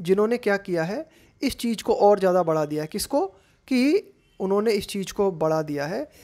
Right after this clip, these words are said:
कि ये जो परमाणु युद्ध का जो खतरा है ना, इसको बढ़ा दिया है मिस्टर पुतिन ने। तो यदि मिस्टर पुतिन ने ऐसा किया है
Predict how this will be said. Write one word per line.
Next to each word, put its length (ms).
कि 100
ये 140
जो 460
परमाणु 440
युद्ध 240
का 140
जो 120
खतरा 340
है 80
ना, 140
इसको 320
बढ़ा 280
दिया 240
है 80
मिस्टर 240
पुतिन 300
ने। 100
तो 80
यदि 240
मिस्टर 240
पुतिन 300
ने 100
ऐसा 320
किया 200
है 240